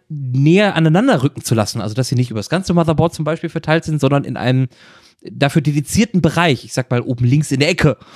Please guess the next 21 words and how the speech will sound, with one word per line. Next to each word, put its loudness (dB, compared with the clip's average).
ähm, 0
dass -4
man -2
halt 0
da 4
den -4
Fokus 0
auf -4
das -2
Recyceln 0
setzen -2
kann, -2
um -2
mehr 2
Nebenprodukte 0
beim 2
Recycling, -2
äh, -4
vermeiden 0
zu -12
können. -8